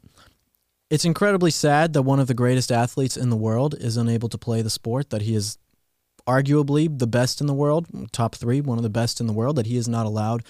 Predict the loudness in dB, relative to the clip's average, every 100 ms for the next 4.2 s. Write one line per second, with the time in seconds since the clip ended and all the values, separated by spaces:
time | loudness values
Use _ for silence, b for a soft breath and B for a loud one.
0 | B B -2 2 2 2 2 2 0 -4
1 | B 0 2 2 2 2 2 0 0 2
2 | 4 2 0 -4 -2 -2 -2 -2 -2 0
3 | 2 2 0 0 -4 -4 -2 -2 -2 -4
4 | -10